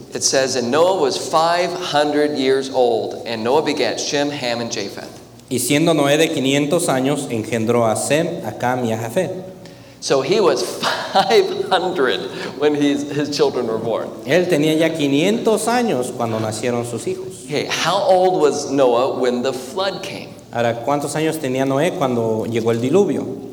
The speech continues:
Speaker 1: Uh, look at chapter seven.
Speaker 2: Miren el capítulo siete,
Speaker 1: And verse six.
Speaker 2: versículo seis.
Speaker 1: And Noah was six hundred years old when the flood of waters was upon the earth.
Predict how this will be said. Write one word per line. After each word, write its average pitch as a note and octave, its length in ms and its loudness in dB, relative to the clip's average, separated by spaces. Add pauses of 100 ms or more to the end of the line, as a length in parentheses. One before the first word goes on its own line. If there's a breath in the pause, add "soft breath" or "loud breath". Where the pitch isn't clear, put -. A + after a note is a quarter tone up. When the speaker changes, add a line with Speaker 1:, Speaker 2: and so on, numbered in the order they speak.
(380 loud breath)
Speaker 1:
Uh, B2 100 -2
look D3 240 0
at D#3 120 0
chapter B2 420 -4
seven. - 380 -4 (240)
Speaker 2:
Miren B2+ 340 2
el B2 100 2
capítulo B2 520 0
siete, E3 420 -2 (320)
Speaker 1:
And B2 140 -6
verse A#2 240 -4 (120)
six. - 440 -6
Speaker 2:
versículo A2 360 0
seis. - 420 0 (360 loud breath)
Speaker 1:
And B2+ 220 -2
Noah E3+ 320 4
was B2 180 4
six F3 380 0 (160)
hundred C4 420 0
years C#3 260 2
old C#3 400 2
when C#3 140 2
the B2 80 2
flood C3 380 0
of F#3+ 120 -2
waters B2+ 400 2
was C3+ 160 -2
upon G#2+ 380 -2
the D3 160 0
earth. B3+ 220 -2